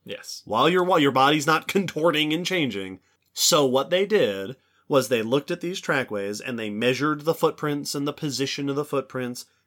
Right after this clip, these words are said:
Speaker 2: at different points along the trackway and then modeled different gaits to say, "All right, how would this gait produce these footprints and how would this gait do it?"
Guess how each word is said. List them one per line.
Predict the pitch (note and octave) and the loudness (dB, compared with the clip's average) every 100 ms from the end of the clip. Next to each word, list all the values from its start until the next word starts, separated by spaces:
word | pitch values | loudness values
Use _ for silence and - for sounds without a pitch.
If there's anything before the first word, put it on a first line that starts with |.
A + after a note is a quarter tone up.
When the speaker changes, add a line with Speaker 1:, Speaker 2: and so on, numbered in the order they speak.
| _ - | _ -4
Speaker 2:
at | B2+ A#2+ - | -2 -4 -2
different | C3+ C3 D#3+ D#3+ | -2 0 -4 -6
points | - D3 C#3 C3+ - | -8 -4 -2 -2 -2
along | A#2 G#2+ A2 A2 A#2+ C3+ | -4 -4 -2 0 0 -2
the | C#3+ E3+ | -2 -2
trackway | A3 A3+ - G2+ F2+ F2 A2 - _ _ - | 0 0 -2 -4 -6 -10 -14 -18 _ _ -4
and | D3 C3+ A#2+ | -2 0 0
then | B2+ A#2 G#2 A2+ | 0 0 -6 -8
modeled | C3 E3 G3 F#3+ D#3+ D3+ A#2+ - - | -2 0 2 2 0 -2 -6 -8 -4
different | D#3 - D#3+ D3 - B2 | -4 -2 -4 -6 -10 -6
gaits | C3 G2+ - - - - _ _ _ C3+ | -4 -4 -6 -8 -8 -10 _ _ _ -10
to | |
say, | - A#2 | -6 0
"All | D#3 | 2
right, | C#3+ A2+ G2+ | 2 0 -2
how | - D3 | -2 0
would | D3 C#3+ A2+ | 2 0 2
this | C3+ C3 | 0 0
gait | B2+ B2 B2+ | -2 -2 -4
produce | - A#2+ A2+ - | -8 -6 -6 -8
these | A#2+ A2 | -8 -8
footprints | - G#2+ - A2 G#2+ | -8 -8 -8 -12 -12
and | G#2 | -12
how | G#2 | -10
would | G#2 G2+ G2+ | -8 -8 -6
this | G#2 - | -4 -4
gait | A2+ G#2 G#2+ | -4 -4 -4
do | G#2 G#2 | -6 -4
it?" | G#2 | -4